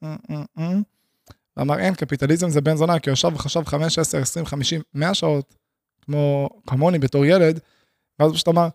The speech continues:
"טוב, זה כזה מדהים", או שכשהוא ניסה לפצח את הקפיטליזם, הוא יצא מנקודות הנח-, כאילו, את השיטה ש-, הכי אידיאלית להתנהל בה עם כסף כחברה, אז הוא יצא מנקודות הנחה של דברים שכבר קורים בקפיטליזם, שקיבלו לו את המחשבה, זאת אומרת, הוא יצא מנקודת הנחה ש-,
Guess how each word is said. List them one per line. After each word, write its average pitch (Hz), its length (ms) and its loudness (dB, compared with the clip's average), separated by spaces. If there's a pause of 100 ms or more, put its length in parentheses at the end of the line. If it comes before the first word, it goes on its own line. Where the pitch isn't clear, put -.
(240)
"טוב, 175 160 4
זה 135 120 2
כזה 135 240 2
מדהים", 147 320 2
או 127 80 0
שכשהוא 151 480 0
ניסה 147 340 4
לפצח 180 500 2
את - 80 -4
הקפיטליזם, 156 680 0
הוא 147 200 0 (400)
יצא 151 240 6
מנקודות 185 420 0
הנח-, 165 240 0
כאילו, 147 220 2
את 135 100 -4 (340)
השיטה 139 420 -2
ש-, - 180 -4
הכי 147 320 -4 (920)
אידיאלית 139 440 2
להתנהל 143 260 -2
בה 135 80 0
עם 127 100 -2
כסף 143 280 -8
כחברה, 151 420 0 (580)
אז 143 140 4
הוא 160 60 8
יצא 165 120 2
מנקודות 185 280 2
הנחה 175 260 2
של 165 120 -2
דברים 147 200 0
שכבר 170 300 4
קורים 170 240 -2
בקפיטליזם, 180 600 -2
שקיבלו 160 800 0
לו 185 80 4
את 175 60 0
המחשבה, 160 480 2
זאת - 80 -8
אומרת, 143 200 0
הוא 147 140 4
יצא 151 220 2
מנקודת 165 280 0
הנחה 160 300 -2
ש-, 151 120 -2